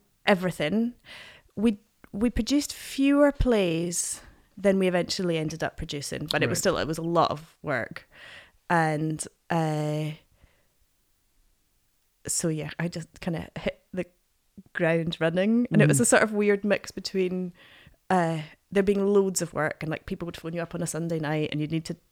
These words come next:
Speaker 1: to change something for the, the Monday, or
Speaker 2: Right.
Speaker 1: there was a lot, there was a lot of, like, reacting to, 'cause the timescales are so short,
Speaker 2: Mm.
Speaker 1: but also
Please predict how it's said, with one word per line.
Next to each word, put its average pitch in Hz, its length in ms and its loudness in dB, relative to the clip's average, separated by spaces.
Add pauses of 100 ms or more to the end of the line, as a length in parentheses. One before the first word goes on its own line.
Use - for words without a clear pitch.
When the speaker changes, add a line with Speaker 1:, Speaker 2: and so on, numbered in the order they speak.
(200)
Speaker 1:
to - 120 -4
change 165 260 -2
something 170 340 -2
for 165 160 2
the, 160 360 0
the 175 120 -2
Monday, 160 520 0
or 139 60 0
Speaker 2:
Right. 147 180 6
Speaker 1:
there 139 80 2
was 170 160 0
a 120 80 -2
lot, 175 420 4
there 175 140 2
was 175 160 4
a 185 40 4
lot 180 180 6
of, 170 100 -2
like, 170 220 0
reacting 170 580 0
to, 160 300 -2 (280)
'cause 170 140 -6
the 165 60 -8
timescales 156 520 -4
are 147 60 -10
so 147 180 -6
short, 151 460 0 (140)
Speaker 2:
Mm. 131 260 0 (300)
Speaker 1:
but - 140 4
also 185 800 4